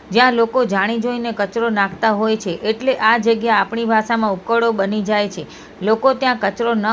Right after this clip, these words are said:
ફેંકે એટલા માટે સરકાર દ્વારા નવી યોજના અમલમાં મૂકવામાં આવી છે,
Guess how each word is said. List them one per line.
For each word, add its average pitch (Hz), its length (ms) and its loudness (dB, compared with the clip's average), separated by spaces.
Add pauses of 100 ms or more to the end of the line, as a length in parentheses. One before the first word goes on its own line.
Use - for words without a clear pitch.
ફેંકે 226 400 -4
એટલા 233 280 0
માટે 240 280 -2
સરકાર 220 460 0
દ્વારા 220 340 2
નવી 208 360 -2
યોજના 214 440 0
અમલમાં 226 420 0
મૂકવામાં 208 560 -2
આવી 185 280 0
છે, 190 200 -6